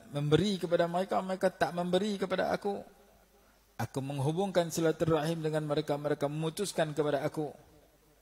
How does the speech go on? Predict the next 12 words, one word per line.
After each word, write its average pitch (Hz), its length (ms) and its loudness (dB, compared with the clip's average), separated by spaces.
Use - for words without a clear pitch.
Macam - 160 -8
mana 120 300 -2
nak 113 80 -10
buat? 135 220 4
Kita 104 240 -6
baca 107 240 -4
hadis 104 260 -2
tu 117 80 -8
dalam 104 220 -4
bab 98 160 -8
sabar 101 400 -4
dulu. 104 180 -8